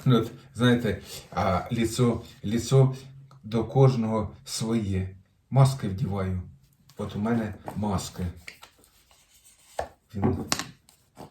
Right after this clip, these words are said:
він знає, що в нього маска. Бачите, крім чувства, чувства, чувства, чувства.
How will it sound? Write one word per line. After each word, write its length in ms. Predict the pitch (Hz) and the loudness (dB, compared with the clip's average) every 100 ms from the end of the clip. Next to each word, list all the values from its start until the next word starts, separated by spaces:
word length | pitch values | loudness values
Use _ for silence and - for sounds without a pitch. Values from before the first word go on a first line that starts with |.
| _ _ _ _ - - 117 | _ _ _ _ -20 -10 -4
він 140 | 117 | -2
знає, 300 | 107 117 104 | -2 -2 -2
що 140 | 95 | -4
в 40 | 104 | -2
нього 200 | 104 107 | -2 0
маска. 360 | 107 95 - | 0 -2 -2
Бачите, 380 | 101 120 120 107 | 0 0 0 -8
крім 400 | - - 117 107 | -8 -4 -2 -2
чувства, 380 | - 151 - 110 | 0 0 0 -6
чувства, 480 | 92 127 131 - 92 | -4 -2 -2 -4 -8
чувства, 460 | - 120 - 101 | -4 -6 -4 -4
чувства. 580 | 95 - 95 - - 95 | -4 -4 -6 -6 -6 -6